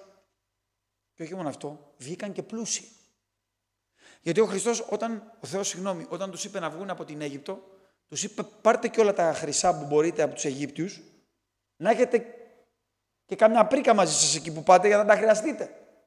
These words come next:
Και τι κάνουν αυτοί; Τη μέρα που πάνε απονιούνται στον Θεό ότι δεν έχουν αρκετό νόμο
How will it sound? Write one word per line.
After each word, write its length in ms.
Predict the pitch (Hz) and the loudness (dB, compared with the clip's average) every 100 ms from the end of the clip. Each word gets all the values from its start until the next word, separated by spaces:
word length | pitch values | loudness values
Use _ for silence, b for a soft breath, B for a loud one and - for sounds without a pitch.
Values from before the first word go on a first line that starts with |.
| _ _ _ _ _ _ _ _ _ _ _ _ | _ _ _ _ _ _ _ _ _ _ _ _
Και 140 | 254 | 2
τι 120 | 254 | 2
κάνουν 340 | - 330 294 233 | 6 8 8 6
αυτοί; 300 | 180 - 113 - _ _ b b b b | 2 -2 -14 -18 _ _ b b b b
Τη 120 | 170 | -2
μέρα 220 | 190 202 | 4 4
που 100 | 196 | 4
πάνε 200 | 185 202 | 0 0
απονιούνται 420 | 190 196 202 190 | 0 -4 -4 -4
στον 240 | 196 202 190 | -6 -6 -12
Θεό 300 | - 196 196 | -6 -4 -2
ότι 160 | 180 | -4
δεν 160 | 190 196 | -8 -8
έχουν 200 | 196 202 | -8 -6
αρκετό 360 | 190 196 190 202 | -8 -8 -8 -8
νόμο 580 | 196 208 196 185 190 | -4 -4 -4 -6 -8